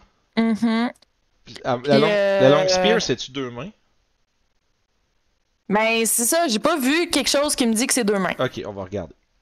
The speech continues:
Speaker 2: Rapidement. Long spear! Non, non, non, non, non, dans les options, c'est, euh, reach, sing-, simple weapon. It must be wielded by, with two hands.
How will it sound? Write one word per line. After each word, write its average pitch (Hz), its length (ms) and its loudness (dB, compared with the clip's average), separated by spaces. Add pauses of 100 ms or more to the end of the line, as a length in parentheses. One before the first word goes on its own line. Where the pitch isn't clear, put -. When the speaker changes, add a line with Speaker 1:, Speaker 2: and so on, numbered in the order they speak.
(360)
Speaker 2:
Rapidement. 87 480 -14 (1800)
Long 226 140 0
spear! 160 840 0 (920)
Non, 117 200 -12
non, 117 60 -10
non, 113 260 -12
non, 107 80 -14 (320)
non, 123 60 -10
dans 107 120 -8
les 101 200 -12
options, 135 720 -14
c'est, - 440 -8 (120)
euh, 110 300 -6
reach, 156 460 -8
sing-, 123 340 -10
simple 131 360 -8
weapon. 135 880 -10 (2250)
It 151 180 0
must 165 320 2
be 156 160 -8
wielded 151 540 0
by, 135 220 4 (140)
with 147 240 -8
two 165 180 -10
hands. 151 600 -6